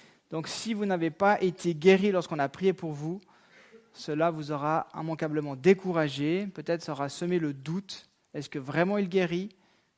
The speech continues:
M'aime-t-il ? Euh, la prière ne fonctionne pas, en tout cas pas avec moi. Donc c'est pour ça que toutes ces questions-là, toutes ces résonances, il faut avoir une bonne théologie. Parce que si on a une bonne théologie,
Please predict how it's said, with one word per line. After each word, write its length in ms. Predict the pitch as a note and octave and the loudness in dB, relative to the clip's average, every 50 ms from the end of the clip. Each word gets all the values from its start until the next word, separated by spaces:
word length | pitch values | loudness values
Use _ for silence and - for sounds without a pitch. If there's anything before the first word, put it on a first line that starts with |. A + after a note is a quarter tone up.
| _ - | _ 2
M'aime-t-il ? 760 | C#3 E3 F#3 G3+ G#3 - - - - G3+ G3+ G#3+ A3+ A#3 B3+ B3+ - _ _ _ _ _ _ _ _ _ _ _ _ _ _ _ - | 6 8 8 8 6 2 2 4 4 6 6 4 0 -2 -4 -6 -10 _ _ _ _ _ _ _ _ _ _ _ _ _ _ _ -8
Euh, 520 | C#3 C#3+ C#3+ C#3+ C#3+ C#3 C#3 C#3 B2+ B2 | -6 -4 -4 -2 -2 -2 -2 -2 0 2
la 140 | C#3 D#3+ D#3+ | 4 4 4
prière 320 | - - F#3 F#3+ F#3 F3 | 4 2 2 4 4 4
ne 80 | E3 D#3+ | 4 0
fonctionne 440 | D3+ - F3+ F3 - - E3+ E3 D#3 | -2 -2 -6 -4 -4 -4 -4 -4 -4
pas, 400 | - - F#3+ G3+ G#3+ G#3+ - - | 0 2 4 6 6 4 4 0
en 120 | - E3 D3+ | -4 -8 -8
tout 100 | - D#3+ | -6 -2
cas 140 | E3 D3+ | -2 -2
pas 180 | C#3+ - F#3 F3+ | 0 2 4 4
avec 200 | F3 F3 E3 - | 4 2 0 -4
moi. 280 | E3 E3+ F3 G3 A#3 - - - - _ - | -2 0 0 0 0 -2 -8 -20 -20 _ -4
Donc 120 | F3 F3+ - | -2 2 4
c'est 100 | G#3 F3+ | 4 4
pour 160 | G#3 B3 A3+ | 4 2 2
ça 120 | - C4+ | 2 4
que 100 | A3 A#3 | 4 4
toutes 400 | G#3 - - - - C#4+ D#4 D4 | 0 0 -2 -6 -2 0 0 0
ces 160 | - - B3+ | 2 0 2
questions-là, 540 | - - A3+ G#3 - - - A3 A3 C4+ B3+ | 6 6 6 6 6 2 0 4 4 4 4
toutes 160 | G3 A#3+ G3+ | 2 0 0
ces 120 | - G3+ F#3+ | 4 4 8
résonances, 520 | F3 G#3 G3 G3 G#3 G#3 A#3+ C#4 B3 - | 8 8 6 6 4 2 2 0 -2 -2
il 80 | G3+ F3+ | -4 -6
faut 200 | - - B3 A3 - _ _ _ _ _ _ _ - - | -4 -4 -4 -4 -6 _ _ _ _ _ _ _ -12 -8
avoir 200 | - F3 F#3 F#3 | -6 -2 0 0
une 100 | F3+ E3+ | 0 0
bonne 200 | D#3 G3 G3+ F#3+ | 0 0 -2 0
théologie. 440 | G3 G3+ F#3 F3 E3+ E3 D3+ D3 C#3+ | 0 0 0 0 0 -2 -2 -4 -6
Parce 140 | D3 C#3 C#3+ | -8 -8 -10
que 40 | - | -8
si 60 | G#3 | -8
on 60 | G3+ | -6
a 40 | G3 | -6
une 100 | F3+ E3 | -4 -2
bonne 160 | F3+ F3+ F3 | -2 -2 -2
théologie, 600 | - F3+ E3 D#3 D#3 D#3 D3 D#3 F3+ G3+ A#3+ - | -2 -4 -4 -2 -4 -4 -4 -4 -4 -4 -6 -6